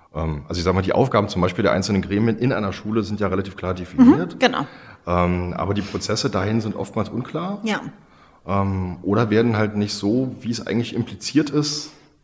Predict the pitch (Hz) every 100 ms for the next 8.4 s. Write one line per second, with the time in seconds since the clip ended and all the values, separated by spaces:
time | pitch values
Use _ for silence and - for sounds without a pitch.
0 | _ _ - 104 - 90 - 73 71 -
1 | - _ _ _ _ - _ _ _ _
2 | _ _ _ _ _ _ _ _ _ _
3 | _ - 90 - - 127 131 135 90 76
4 | - 76 85 95 123 147 92 78 135 220
5 | - _ 101 117 110 - 117 156 151 147
6 | 160 - - _ _ _ _ - - -
7 | - 190 220 226 294 - 277 277 269 247
8 | - 214 120 120